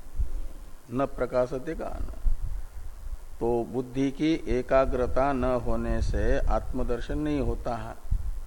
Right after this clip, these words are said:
वो कौन है? जो बुद्धि की एकाग्रता में प्रतिबंधक है, वही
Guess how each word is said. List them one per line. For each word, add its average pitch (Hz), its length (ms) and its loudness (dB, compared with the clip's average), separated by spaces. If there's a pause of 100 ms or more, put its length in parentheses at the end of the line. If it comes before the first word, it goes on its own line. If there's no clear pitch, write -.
(260)
वो 117 140 -2
कौन 151 380 4
है? 135 320 -2 (840)
जो 139 260 2
बुद्धि 123 500 -2
की 143 360 0
एकाग्रता 123 800 2
में 135 240 0
प्रतिबंधक 117 720 -2
है, - 160 0 (2750)
वही 139 420 2